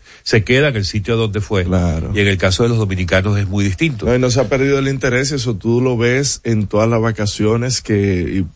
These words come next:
Speaker 2: y, y más en diciembre, de que viene una gran cantidad de, de dominicanos que viven en el exterior y que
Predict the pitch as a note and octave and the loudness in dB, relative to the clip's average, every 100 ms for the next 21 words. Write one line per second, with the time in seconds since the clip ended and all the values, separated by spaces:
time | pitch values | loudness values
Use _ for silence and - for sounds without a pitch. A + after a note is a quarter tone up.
0 | - G#2 G2 F#2+ A#2+ B2 - - A2 G#2+ | -4 0 2 4 2 0 -2 -2 0 2
1 | G#2 - B2 G#2+ F#2 A2 B2 - _ _ | 2 2 2 2 0 -4 -6 -12 _ _
2 | _ _ - G#2 F#2 A2 G#2 G2 G2+ B2 | _ _ 0 2 2 2 2 0 0 0
3 | B2+ G#2+ F#2+ G#2 B2+ D3 C#3+ C3 A2+ G2 | 0 0 0 0 0 -2 -2 0 0 0
4 | F#2+ G#2 - - C#3+ G2+ F#2+ F2 - - | 2 0 -2 0 2 2 0 -4 -8 -14
5 | - - G2+ G2 G2 G2+ F2+ G#2 A2+ B2 | -10 -2 2 2 2 0 2 0 0 -2
6 | G#2 G2 G#2 G#2+ G2+ G2 F#2 - F#2+ F#2 | 0 0 2 0 0 -2 -2 -2 0 2
7 | A#2 C3 G#2 G2 G2+ | 2 2 0 0 -2